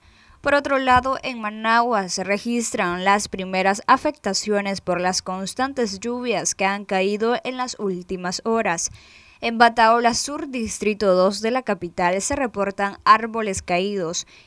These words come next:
Igualmente, un árbol caído en el kilómetro diez y medio de la carretera sur.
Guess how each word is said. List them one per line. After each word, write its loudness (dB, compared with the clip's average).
Igualmente, 0
un -6
árbol 0
caído 0
en -6
el -4
kilómetro -4
diez -2
y -10
medio -2
de 0
la -2
carretera -4
sur. -4